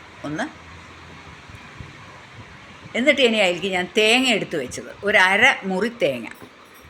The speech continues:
അതിനെ അതിൽ ചേർത്തു. ഞാനത് മിക്സിയിൽ ഇട്ട്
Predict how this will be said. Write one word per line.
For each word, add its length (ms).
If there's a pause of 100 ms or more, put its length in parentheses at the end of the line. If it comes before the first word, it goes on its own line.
(1000)
അതിനെ 260
അതിൽ 140 (100)
ചേർത്തു. 340 (760)
ഞാനത് 340
മിക്സിയിൽ 360
ഇട്ട് 100